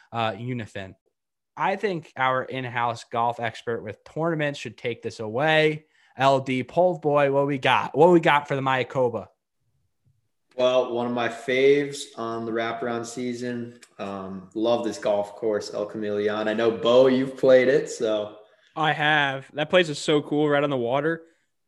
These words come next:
Speaker 3: Great destination. The golf and the resort. I mean, they have, like, four resorts on that property. But
Speaker 1: Where
Speaker 3: the
Speaker 1: is it?
Speaker 3: players are, what's that?
Speaker 1: Where,
Speaker 2: Like
Speaker 1: where
Speaker 2: Cancun.
Speaker 1: geographically? Where? Cancun?
Speaker 3: It's, like, just south of Cancun.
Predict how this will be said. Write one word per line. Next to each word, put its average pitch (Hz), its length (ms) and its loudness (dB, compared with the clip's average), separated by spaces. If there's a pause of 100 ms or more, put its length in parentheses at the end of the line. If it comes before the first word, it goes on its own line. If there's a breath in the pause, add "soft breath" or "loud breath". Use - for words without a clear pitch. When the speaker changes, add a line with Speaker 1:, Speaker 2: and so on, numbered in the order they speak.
Speaker 3:
Great 160 280 4
destination. 139 880 -2 (680)
The 139 80 -6
golf 156 420 4 (100)
and 151 200 2
the 147 60 0
resort. 139 560 0 (160)
I 135 80 -6
mean, 131 120 -6
they 143 100 -2
have, 156 200 0
like, 110 200 -4
four 147 240 2
resorts 120 400 -6
on 120 100 -8
that 120 160 -8
property. 139 500 -4 (340 soft breath)
But - 200 0
Speaker 1:
Where 247 80 6
Speaker 3:
the 285 60 4
Speaker 1:
is 196 80 0
it? - 20 6
Speaker 3:
players 170 200 2
are, 127 80 -6 (500)
what's 139 160 -4
that? 165 320 0
Speaker 1:
Where, 196 160 -8 (160)
Speaker 2:
Like 170 140 2
Speaker 1:
where 220 80 2
Speaker 2:
Cancun. 180 140 2
Speaker 1:
geographically? 202 800 -4
Where? 135 360 -8 (220)
Cancun? 160 360 2
Speaker 3:
It's, 294 100 -8
like, 165 160 0
just 196 260 0
south 165 300 2
of 127 120 -14
Cancun. 123 580 -6